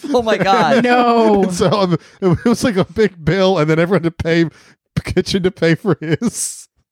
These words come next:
Speaker 2: Oh.
Speaker 3: God.
Speaker 1: He was drunk when we arrived, in fairness.
Speaker 3: And
Speaker 2: Well,
Speaker 3: how
Speaker 2: of course.
Speaker 1: <laughs> Yeah.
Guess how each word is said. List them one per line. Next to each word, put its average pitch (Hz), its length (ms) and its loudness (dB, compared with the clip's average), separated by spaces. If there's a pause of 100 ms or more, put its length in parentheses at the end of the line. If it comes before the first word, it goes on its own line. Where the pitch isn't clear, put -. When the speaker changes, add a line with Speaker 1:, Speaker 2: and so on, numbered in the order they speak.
(140)
Speaker 2:
Oh. 156 420 2
Speaker 3:
God. 170 580 2 (520)
Speaker 1:
He 156 160 2
was 208 200 2
drunk 165 480 0
when 151 120 2
we 135 120 0
arrived, 113 580 -2
in 131 140 -2
fairness. - 800 -6
Speaker 3:
And 208 100 0
Speaker 2:
Well, 202 540 0
Speaker 3:
how - 120 -20
Speaker 2:
of - 100 -8
course. 175 680 0
Speaker 1:
<laughs> - 0 -
Yeah. 165 320 0